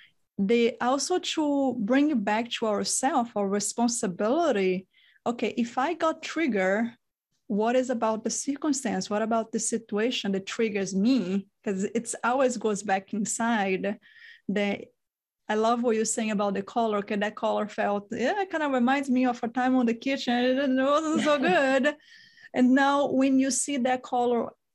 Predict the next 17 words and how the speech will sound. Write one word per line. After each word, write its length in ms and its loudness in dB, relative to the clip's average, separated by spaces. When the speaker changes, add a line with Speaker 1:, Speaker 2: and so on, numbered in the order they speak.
Speaker 1:
someone 400 2
else 280 0
using 640 2
or 220 2
as 140 -2
an 140 -4
object, 920 2
then 180 0
you 100 2
can 200 0
discern, 600 2
okay, 280 0
is 120 0
that 180 2
really 220 0
the 140 0
yellow 840 0